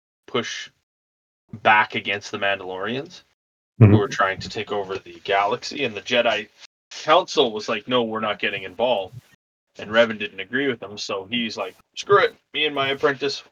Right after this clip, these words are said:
Speaker 1: or I don't know if, I don't know if Alec was his apprentice at first, but, uh, they were together and they went and a bunch of like-minded Jedi went with them.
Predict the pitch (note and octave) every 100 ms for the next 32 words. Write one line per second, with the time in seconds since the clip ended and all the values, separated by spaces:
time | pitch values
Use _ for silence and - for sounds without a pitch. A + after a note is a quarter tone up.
0 | - A#2 G#2 - _ _ - - _ _
1 | _ - D3 D#3 C#3+ - - _ _ D3
2 | D#3+ D3 - - _ B2 B2 A#2 - -
3 | A2+ - A#2 G2+ - B2 A#2 - F#2 -
4 | _ _ _ _ _ _ _ G2+ G2 -
5 | F2+ G#2 - - _ _ _ _ _ -
6 | A2 G#2 - A2 F#2 F2+ F2 G2 G2 G2
7 | - G2 G2 F#2 F2+ F2+ F#2 F#2+ F#2+ F#2
8 | F#2+ F#2 _ _ _ _ _ _ _ A#2
9 | A2 G#2+ - G2+ F2+ _ _ _ _ G#2+
10 | G#2+ G2+ G#2 F#2+ F#2+ F2+ F#2+ F2+ F2 F2+
11 | F#2 E2+ F#2+ C3 C#3+